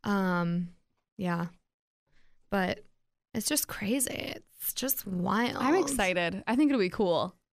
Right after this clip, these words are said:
Speaker 1: I'm very excited.
Speaker 2: I just wanna see her dress.
Speaker 1: I know. 'Cause we don't know who made it yet.
Speaker 2: No.
Speaker 1: Victoria Beckham said it's not her.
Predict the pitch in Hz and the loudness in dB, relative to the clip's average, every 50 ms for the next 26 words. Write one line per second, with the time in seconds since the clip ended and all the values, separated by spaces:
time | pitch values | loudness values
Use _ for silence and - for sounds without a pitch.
0 | _ _ _ - 214 220 220 208 190 185 185 185 185 - - - - - - - | _ _ _ -6 -2 -2 0 0 0 0 0 -2 -2 -2 -4 -4 -4 -2 -2 -2
1 | - - 254 240 214 - _ - 214 226 233 247 269 214 - - - 175 143 117 | -2 -2 -4 -6 -8 -8 _ -4 -2 0 2 2 2 2 2 0 -2 -4 -4 -4
2 | - 170 175 160 117 85 - 190 - - - - 214 208 208 208 208 208 202 196 | -6 -4 -2 -2 -2 -2 -2 -4 -4 -6 -4 0 0 2 4 4 4 4 4 4
3 | 190 180 - - - - - _ _ _ _ _ _ _ _ _ _ _ _ - | 4 2 0 -2 -4 -8 -14 _ _ _ _ _ _ _ _ _ _ _ _ 0
4 | 240 220 226 247 240 247 254 254 247 240 226 247 233 214 202 220 311 359 - - | 0 2 4 4 4 4 4 4 2 2 4 4 4 4 4 2 2 2 2 0
5 | - - - - - - - 233 208 208 196 185 180 175 156 110 185 196 202 - | 0 0 0 0 -2 -2 -4 -4 -2 0 2 2 2 2 0 -2 -4 -6 -10 -12
6 | _ _ _ _ _ _ _ _ _ _ _ _ _ _ _ 208 - - 226 214 | _ _ _ _ _ _ _ _ _ _ _ _ _ _ _ -10 -4 0 0 2
7 | 226 226 220 214 220 - 233 233 214 - 220 208 226 226 - - 196 190 190 196 | 2 2 0 -2 -2 0 -2 -2 0 0 0 0 0 -2 -2 -2 0 2 2 2
8 | - - 233 226 208 196 196 214 247 247 | 2 2 2 2 2 2 2 2 0 -2